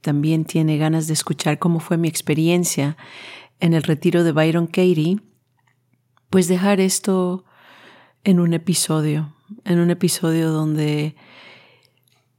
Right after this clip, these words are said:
pueda yo también guardar todo aquello que me logre salir de todo lo que sentí, de lo que viví, de lo que vi,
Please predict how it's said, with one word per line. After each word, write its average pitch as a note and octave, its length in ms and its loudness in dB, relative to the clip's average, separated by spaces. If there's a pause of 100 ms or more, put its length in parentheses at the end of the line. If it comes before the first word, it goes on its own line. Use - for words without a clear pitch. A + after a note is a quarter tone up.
(460)
pueda D#3+ 720 0 (280)
yo D#3+ 180 -2
también D#3+ 760 0
guardar D#3+ 560 0
todo F3 300 2
aquello E3 800 -2 (400)
que E3+ 140 0
me D3+ 180 4
logre D#3 380 2
salir D3+ 560 -2
de D#3+ 140 -2
todo D#3+ 280 0
lo D#3+ 140 0
que E3 100 0
sentí, D3 640 0
de D#3 140 0
lo D#3 100 -2
que D3+ 140 0
viví, D#3+ 640 -2 (500)
de E3+ 140 2
lo D#3 160 2
que D#3 180 2
vi, E3+ 560 2